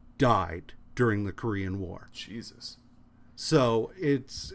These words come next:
Speaker 1: I mean, yeah.
Speaker 2: I think
Speaker 1: Um,
Speaker 2: Korea's one thing, uh, uh, with, as pertaining to what I'm about to say.
Speaker 1: Mm-hmm.
Speaker 2: Kore-, uh, Vietnam was also the first war because communi-, like,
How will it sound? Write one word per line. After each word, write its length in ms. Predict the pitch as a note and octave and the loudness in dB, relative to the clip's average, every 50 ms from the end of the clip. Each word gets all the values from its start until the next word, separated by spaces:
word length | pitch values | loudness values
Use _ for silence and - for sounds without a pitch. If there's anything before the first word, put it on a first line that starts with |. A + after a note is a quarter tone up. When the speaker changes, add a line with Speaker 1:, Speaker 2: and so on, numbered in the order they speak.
| - - | -12 -6
Speaker 1:
I 160 | - E3 C#3 | -2 0 2
mean, 380 | C3+ C#3+ C3+ B2+ A#2 A2+ G2+ F#2+ - - | 2 2 2 2 0 -2 -4 -6 -8 -6
yeah. 200 | A#2+ A#2 G2+ E2 F2+ - - - - - - | -4 -4 -4 -6 -8 -12 -16 -18 -18 -6 -4
Speaker 2:
I 80 | C3+ | -4
think 180 | C#3+ - G#3+ - | 2 2 4 4
Speaker 1:
Um, 320 | B2 A#2 A2 A2 G#2+ G#2+ G#2 | 6 4 4 4 2 0 0
Speaker 2:
Korea's 540 | G2 G#2 C#3+ C#3 D#3 E3 F3 E3 C#3 A2+ A2 A2+ G#2 G#2+ - - - - | 2 2 4 4 6 6 6 4 4 2 -4 -8 -10 -14 -16 -18 -12 -4
one 260 | A#2+ B2+ C3 B2+ A#2+ | -2 0 0 0 0
thing, 460 | A#2 - A2+ G#2 G2+ G2 F#2+ F#2+ F#2 - - _ _ - _ _ - - | -2 -4 -4 -2 -2 -4 -6 -8 -10 -12 -18 _ _ -20 _ _ -16 -10
uh, 40 | A#2 A#2 A2 G#2+ G#2+ - - | -6 -4 -4 -4 -4 -6 -6
uh, 160 | B2+ B2 A2+ - - - C#3 B2+ A2+ G#2 G#2+ | -6 -6 -6 -8 -8 -14 -16 -14 -14 -8 -2
with, 260 | A#2 C#3 C3+ - - | 0 0 0 0 2
as 240 | C#3 C#3 C3+ C#3 C3 | 4 4 4 4 4
pertaining 500 | - - C#3+ - D3+ D3 C3+ C3 B2 A#2 | 0 -2 -2 0 0 0 2 0 -2 -2
to 100 | - A#2+ | -4 -4
what 140 | A2 A2 G#2+ | -2 -2 -2
I'm 100 | G2+ G2 | -2 -2
about 280 | F#2 F2 F#2+ F2+ E2 | -2 -2 -2 -4 -4
to 80 | - F#2 | -4 -6
say. 220 | - - D2+ - G2 - - - - - - - - - - - | -6 -6 -6 -10 -14 -18 -20 -20 -20 -20 -20 -20 -20 -20 -14 -10
Speaker 1:
Mm-hmm. 140 | - A#2 A#2 | -8 -6 -4
Speaker 2:
Kore-, 300 | - B2 B2 - - B2+ - | -2 -2 -2 -2 -6 -6 -4
uh, 220 | B2 A#2 A2 G#2 F#2 - - - - - - - - - | -2 -2 -2 -2 -4 -8 -14 -20 -20 -20 -20 -20 -20 -20
Vietnam 640 | F#2 F#2+ - C#3 D#3+ E3+ - A#2+ B2+ B2+ C3+ C3 B2+ B2 | -12 -4 -2 0 0 0 0 2 4 4 4 4 2 0
was 140 | A#2 A2+ | -2 -4
also 460 | - A2 G#2+ A2+ A2+ A2 - B2 A2+ G#2+ | -4 -4 -4 -4 -2 -2 -2 -2 -2 -2
the 120 | F#2 G2+ | -4 -6
first 440 | - - - B2+ A#2 A2+ A2 - - | -8 -2 0 2 2 2 0 -2 -8
war 460 | G#2+ G2+ A2 A2+ G#2+ G#2 G#2 G2 F#2 - - - - - - - - - - - - - - - - - - - - - - - - - - - - - A#2+ A#2 | -8 -4 -4 -2 0 0 -2 -2 -4 -8 -14 -18 -18 -18 -18 -20 -20 -20 -20 -20 -20 -20 -20 -20 -20 -20 -20 -20 -20 -20 -20 -18 -20 -20 -20 -20 -16 -12 -10 -6
because 360 | A2 A#2+ A2+ - B2+ A#2+ G#2+ | -6 -6 -4 0 2 2 2
communi-, 440 | - - A#2 A2 G#2+ A2 G#2+ G2+ - - - - - - - - - - - | 2 2 0 -2 -2 -4 -4 -6 -6 -10 -18 -20 -20 -20 -20 -20 -20 -18 -8
like, 380 | G#2+ G#2+ G2 F#2+ F#2 - - | -4 -2 -2 -2 -4 -6 -12